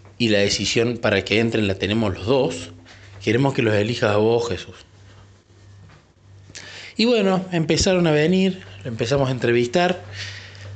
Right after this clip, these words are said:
eh, fueron no pasando y además dentro mío no, no sentía que Jesús me, me dijera nada.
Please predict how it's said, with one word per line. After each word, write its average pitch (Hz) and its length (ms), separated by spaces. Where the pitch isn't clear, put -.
eh, 123 220
fueron 190 400
no 196 120
pasando 214 580
y 214 100
además 185 360
dentro 214 300
mío 214 260
no, 202 200
no 196 220
sentía 180 460
que 175 100
Jesús 151 380
me, 135 540
me 131 140
dijera 131 420
nada. 120 340